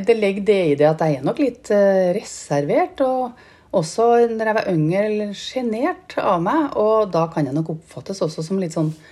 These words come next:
eh, ehm, som ikke er så åpen, da. Eh, og så, så jeg er nok på en måte et menneske som har litt mer sånn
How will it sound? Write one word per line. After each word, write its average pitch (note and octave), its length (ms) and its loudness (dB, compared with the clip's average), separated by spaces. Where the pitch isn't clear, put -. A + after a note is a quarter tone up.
eh, D#3+ 440 0
ehm, D3+ 380 -4
som G#3 180 -2
ikke G#3 100 0
er D#3 80 2
så - 80 6
åpen, A3 480 4
da. D#4 60 4
Eh, G3 320 2
og - 200 0
så, G3+ 260 0
så G#3+ 180 2
jeg G3 160 4
er D3+ 80 4
nok A#3 160 -2
på D#4 120 2
en D#4 40 4
måte G#3+ 220 2
et F3 100 -6
menneske F#3 440 -2
som F#3+ 160 -4
har F3 200 -4
litt F3 300 -8
mer E3 100 -2
sånn D#3+ 220 2